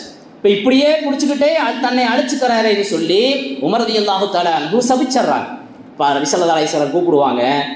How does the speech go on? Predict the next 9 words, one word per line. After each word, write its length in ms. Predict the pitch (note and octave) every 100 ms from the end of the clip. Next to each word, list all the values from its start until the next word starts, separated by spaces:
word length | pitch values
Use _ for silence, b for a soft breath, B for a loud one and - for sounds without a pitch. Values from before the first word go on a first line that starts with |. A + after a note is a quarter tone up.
| - -
"அப்படிலாம் 360 | B2 C#3 D#3+ D3+
சபிக்காதீங்க, 640 | F3 G3+ F3 B2+ A2+ A2+ B2+ B2 B2 - -
அவரு 340 | C#3+ D#3 D#3
அல்லாஹ்வையும் 800 | C#3 C3+ E3+ F3+ E3+ D3 D3+ D#3+
ரசூலையும் 600 | B2+ - F3 D#3 B2 B2+ A#2+
நேசிக்கிறார், 680 | B2 A#2 A2 A2 G2+ F#2 E2+ - - - -
அல்லாஹ்வையும் 640 | C#3+ A3 B3+ B3+ B3 B3+
ரசூலையும் 480 | A#3 - C#4 C4 C4
நேசிக்கிறாரு, 640 | C4+ C4+ C#4 C4 A#3+ A#3